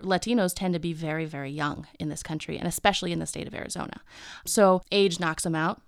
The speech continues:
And then after you knock out by age, you start to knock out by things like eligibility. Um, so are you a naturalized citizen? Are you registered to vote is another huge one. And then sort of at the bottom of that funnel, you get sort of this small sort of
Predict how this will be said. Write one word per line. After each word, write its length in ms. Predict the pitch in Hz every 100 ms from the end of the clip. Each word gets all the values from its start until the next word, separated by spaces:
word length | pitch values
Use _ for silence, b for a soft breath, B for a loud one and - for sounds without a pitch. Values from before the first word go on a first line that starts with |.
| -
And 160 | 208
then 160 | 226 226
after 300 | 202 208 214
you 100 | 196
knock 240 | 196 196
out 140 | 208 175
by 140 | 180
age, 440 | 185 175 226 220 190
you 100 | 202
start 280 | - 196
to 100 | -
knock 240 | 190 190 190
out 140 | 180
by 100 | 175
things 240 | 170 170 170
like 160 | 160
eligibility. 840 | 165 170 170 175 180 196 233 247 -
Um, 320 | 180 175 170
so 260 | 165 170 170
are 120 | 165
you 120 | 170
a 40 | 170
naturalized 500 | 160 - - 196 -
citizen? 540 | 180 196 247 269 294 B B B B -
Are 100 | 165
you 160 | 160
registered 540 | 156 165 175 185 190 175
to 80 | 160
vote 260 | 160 165 220
is 100 | 202
another 300 | 202 208 220
huge 320 | 233 233 226
one. 240 | 247 254 269 B B -
And 120 | 214
then 140 | 208
sort 160 | 214 202
of 100 | 190
at 120 | -
the 60 | 180
bottom 400 | 170 254 320 254
of 80 | 180
that 180 | 175
funnel, 260 | - 180 190
you 120 | 190
get 160 | 190 190
sort 140 | 185
of 40 | 180
this 100 | -
small 540 | - 226 214 208 202
sort 180 | -
of 100 | 190